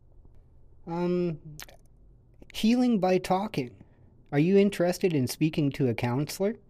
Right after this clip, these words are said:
Did you know that if you are eligible for non-insured health benefits,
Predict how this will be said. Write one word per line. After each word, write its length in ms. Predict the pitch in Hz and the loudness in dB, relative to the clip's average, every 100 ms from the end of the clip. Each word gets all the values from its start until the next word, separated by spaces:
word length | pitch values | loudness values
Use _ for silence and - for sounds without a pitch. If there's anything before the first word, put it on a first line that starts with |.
| - - - - - - - - | -20 -20 -20 -20 -20 -20 -20 -6
Did 160 | - 170 | -2 2
you 80 | 247 | 4
know 180 | 233 202 | 6 6
that 160 | 185 | 4
if 200 | 151 - | 2 0
you 200 | 156 175 | 0 4
are 300 | 175 165 165 - | 4 2 -2 -6
eligible 580 | 143 160 175 156 151 165 | -4 0 0 0 0 0
for 180 | - 127 | 2 2
non-insured 800 | 123 131 156 190 190 - 160 156 | 2 2 2 0 0 0 0 0
health 380 | 139 160 - | 0 0 -2
benefits, 720 | - 113 107 - 113 - - | -4 -2 -2 -6 -8 -8 -12